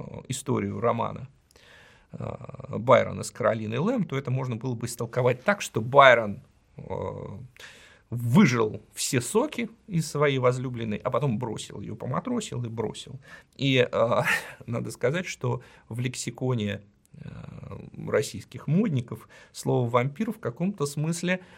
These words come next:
э, э, стало обозначать, э, такого Дон Жуана, который, э, связывался с множеством женщин,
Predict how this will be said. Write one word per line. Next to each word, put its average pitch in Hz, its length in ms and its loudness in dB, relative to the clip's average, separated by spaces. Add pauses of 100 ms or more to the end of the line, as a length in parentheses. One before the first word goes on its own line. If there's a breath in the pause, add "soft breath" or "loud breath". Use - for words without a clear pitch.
(140 loud breath)
э, - 60 -8
э, 117 340 2
стало 147 400 2
обозначать, 123 1000 0
э, 110 520 0 (180)
такого 107 440 -6 (180)
Дон 127 280 6
Жуана, 113 520 -4 (340 loud breath)
который, 170 560 0 (120)
э, - 600 -10 (720)
связывался 113 540 0
с - 100 -14
множеством 113 500 -6
женщин, 208 580 0